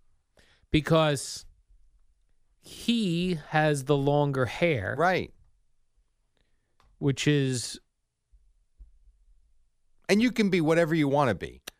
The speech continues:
Speaker 1: Right.
Speaker 2: He has more of a feminine look
Speaker 1: He
Speaker 2: than
Speaker 1: does have
Speaker 2: she
Speaker 1: a feminine
Speaker 2: has
Speaker 1: look.
Speaker 2: a masculine look.
Speaker 1: Yeah, she
Speaker 2: So
Speaker 1: does not
Speaker 2: I,
Speaker 1: have a masculine
Speaker 2: no.
Speaker 1: look. He's
Speaker 2: So
Speaker 1: got
Speaker 2: I
Speaker 1: more
Speaker 2: feel
Speaker 1: of a
Speaker 2: bad for
Speaker 1: feminine
Speaker 2: her.
Speaker 1: look. She seems to be embracing it, though. She did a, uh, a thing with Bleacher Report.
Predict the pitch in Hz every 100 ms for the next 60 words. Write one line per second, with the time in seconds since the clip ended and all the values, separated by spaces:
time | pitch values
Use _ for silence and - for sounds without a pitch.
0 | - 156 143 202 214 170 151 175 165 135
1 | - - 156 147 123 123 139 - - 135
2 | 143 131 131 156 139 131 120 113 107 101
3 | 120 113 117 123 - - 95 85 76 62
4 | _ 165 165 127 - 185 190 202 233 170
5 | 151 151 156 196 247 269 254 110 71 -
6 | 151 131 143 127 131 123 117 226 - 120
7 | 143 98 80 65 - _ _ _ _ _
8 | _ - 214 220 277 240 226 170 139 156
9 | 190 196 139 110 107 98 165 156 170 170
10 | 151 143 131 123 117 117 120 131 - 151
11 | 139 127 - 135 170 - 123 104 104 95